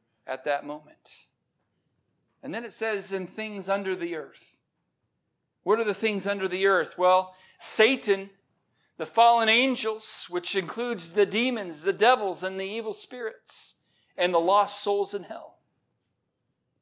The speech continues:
Those who are perishing right now in a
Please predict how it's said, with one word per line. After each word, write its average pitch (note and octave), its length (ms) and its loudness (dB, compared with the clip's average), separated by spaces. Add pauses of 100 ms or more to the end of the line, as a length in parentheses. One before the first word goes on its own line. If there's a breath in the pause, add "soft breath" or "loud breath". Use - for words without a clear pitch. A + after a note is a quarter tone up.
(320)
Those A3+ 460 4
who A#3+ 160 2
are G#3+ 100 8
perishing A3+ 680 2
right A3+ 260 4
now A3+ 400 6
in G3 100 4
a F3+ 140 2